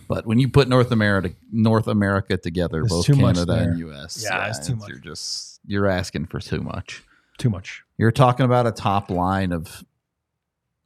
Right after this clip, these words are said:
Speaker 1: Nathan MacKinnon, Connor McDavid, and Austin Matthews. That's if you don't wanna play them down the middle, in which case Austin Matthews is your three C, which is outrageous.
Speaker 2: Yeah.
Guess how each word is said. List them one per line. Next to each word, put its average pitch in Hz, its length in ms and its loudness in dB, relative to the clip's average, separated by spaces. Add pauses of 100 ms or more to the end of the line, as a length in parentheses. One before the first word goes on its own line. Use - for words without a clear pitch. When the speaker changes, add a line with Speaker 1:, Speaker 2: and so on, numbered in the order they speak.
(120)
Speaker 1:
Nathan 104 480 0
MacKinnon, 92 760 -2
Connor 95 300 0
McDavid, 90 640 -2
and 82 120 -4
Austin 85 400 -2
Matthews. 101 800 -6 (160)
That's 95 240 -2
if 98 180 -4
you 92 80 0
don't 98 260 0
wanna 87 240 -2
play 98 200 0
them 90 180 -2
down 95 200 -2
the 80 60 -6
middle, 107 480 -2
in 85 120 -4
which 92 200 -4
case 87 200 -2
Austin 95 320 0
Matthews 92 480 -2
is 90 120 -16
your 82 140 -16
three 90 300 -12
C, 92 340 -10
which - 160 -14
is - 140 -16
outrageous. 80 640 -12
Speaker 2:
Yeah. 120 280 -10